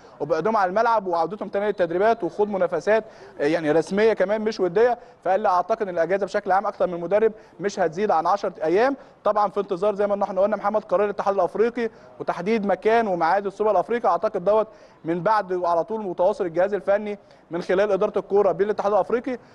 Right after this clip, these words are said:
هيتم اعلان على طول من يوم الخميس عقب مباراه المصري مده الاجازه للاعبين ومد-، وكمان ميعاد العوده باذن الله، خاصه ان انت زي ما قلنا عندك استحقاق افريقيا على طول مستني لسه ما بين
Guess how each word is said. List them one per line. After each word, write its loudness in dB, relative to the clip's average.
هيتم 0
اعلان 2
على 2
طول -4
من -6
يوم -4
الخميس -4
عقب 0
مباراه 0
المصري -2
مده -2
الاجازه 2
للاعبين 0
ومد-، -4
وكمان 0
ميعاد 2
العوده 0
باذن -4
الله، 0
خاصه -4
ان -2
انت -6
زي 0
ما 4
قلنا 2
عندك 0
استحقاق -2
افريقيا 0
على 2
طول -2
مستني -2
لسه 2
ما -2
بين 0